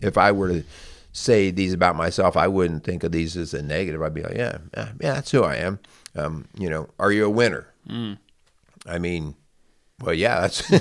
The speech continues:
Speaker 1: <laughs> I'd prefer to be on that
Speaker 2: <laughs> Yeah.
Speaker 1: side of the,
Speaker 2: Always.
Speaker 1: the column, all right?
Speaker 2: Yep.
Speaker 1: Um, how about, y-, you know, in your world,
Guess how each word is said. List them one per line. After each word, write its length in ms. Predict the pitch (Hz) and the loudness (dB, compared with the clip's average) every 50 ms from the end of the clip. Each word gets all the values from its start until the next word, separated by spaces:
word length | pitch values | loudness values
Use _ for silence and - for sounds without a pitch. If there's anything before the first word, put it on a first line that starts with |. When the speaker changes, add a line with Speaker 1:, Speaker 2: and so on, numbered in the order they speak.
| - - | 4 2
Speaker 1:
<laughs> 420 | - 147 - - - - - - - | 2 2 2 2 0 -6 -8 -2 0
I'd 140 | - 180 | 0 2
prefer 360 | - 127 117 - - 131 139 180 | 4 4 4 6 6 6 6 6
to 80 | 131 | 6
be 160 | 107 117 113 | 4 6 6
on 180 | 110 107 110 107 | 8 8 8 6
that 180 | 107 104 - 190 | 6 4 4 4
Speaker 2:
<laughs> 0 | |
Yeah. 60 | 151 | 6
Speaker 1:
side 260 | 120 107 107 107 107 | 8 8 8 8 6
of 80 | 107 98 | 6 4
the, 220 | 104 104 95 - - - | 6 6 4 4 2 0
Speaker 2:
Always. 340 | - 160 175 156 135 123 - | 2 2 2 2 0 0 0
Speaker 1:
the 80 | 104 | 2
column, 520 | - - 123 98 98 107 117 131 143 127 - - - - | 6 8 8 10 10 8 8 6 4 0 -8 -12 -8 -2
all 60 | 92 90 | 2 4
right? 200 | 90 101 123 - | 4 4 4 0
Speaker 2:
Yep. 260 | 120 107 104 104 92 - - _ - | -4 -6 -8 -8 -10 -12 -6 _ 6
Speaker 1:
Um, 160 | 107 107 107 | 8 8 10
how 100 | 113 135 | 10 10
about, 360 | 143 139 139 131 120 107 98 95 | 12 12 12 12 12 10 6 2
y-, 60 | 95 | -2
you 200 | 90 - 110 110 | -2 0 2 4
know, 160 | 104 95 92 | 4 4 4
in 100 | 92 92 | 2 2
your 160 | 101 131 147 | 2 2 2
world, 260 | 117 85 64 50 50 | 2 0 -2 -4 -6